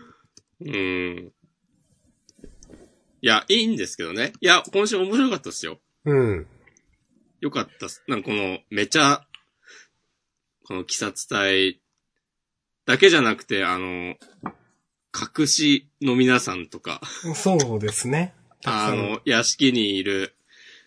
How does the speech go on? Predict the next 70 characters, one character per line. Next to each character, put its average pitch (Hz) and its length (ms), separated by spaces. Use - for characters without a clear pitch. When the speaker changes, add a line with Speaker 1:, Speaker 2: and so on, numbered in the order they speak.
Speaker 1:
親 107 240
方 - 260
様。 87 460
Speaker 2:
う 135 100
ん。 90 300
Speaker 1:
ね。 - 160
あ、 110 160
後 110 200
継 110 180
い 95 60
だ 95 100
ば 92 80
っ - 100
か 92 140
の。 78 140
Speaker 2:
ま 135 160
あ、 113 80
Speaker 1:
名 120 60
前 147 100
忘 165 40
れ 165 60
ち 175 80
ゃ 175 60
っ - 20
た。 117 80
Speaker 2:
み 180 60
ん - 20
な - 40
で - 20
っ - 140
て 107 80
い 104 160
う 95 40
感 92 260
じ - 80
ね。 120 80
そ - 160
の、 95 100
Speaker 1:
そ - 300
う - 60
そ 123 120
う - 60
そ - 160
う。 - 0
Speaker 2:
総 - 0
力 113 80
戦 113 40
っ - 80
て - 120
い 104 80
う 90 80
か。 - 240
Speaker 1:
そ 95 220
う 78 40
そ 92 200
う - 20
そ - 160
う。 110 220
本 143 240
当 147 100
に 123 220
マ 139 180
ジ 131 120
の 101 120
ガ 107 160
チ 110 100
の 85 100
総 92 220
力 92 180
戦 95 260